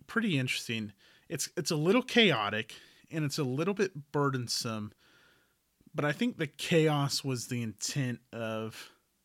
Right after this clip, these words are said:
the designer here. I think they intended it for uh, like, you're trying to set up these great moves, but then everything kinda gets interrupted based on the chit draw. And never,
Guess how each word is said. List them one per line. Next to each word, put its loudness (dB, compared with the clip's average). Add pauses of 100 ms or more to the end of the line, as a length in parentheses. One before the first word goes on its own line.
(300)
the -6
designer -8
here. -12 (440)
I -2
think -4
they 0
intended -2
it -4
for -4 (1000)
uh, -12 (180)
like, -6
you're -2
trying -2
to -2
set -2
up -4
these -4
great -2
moves, -6
but -6
then -8 (360)
everything -2
kinda -2
gets -6
interrupted -2 (180)
based -2
on -6
the -8
chit -6
draw. -10 (420)
And -2
never, 0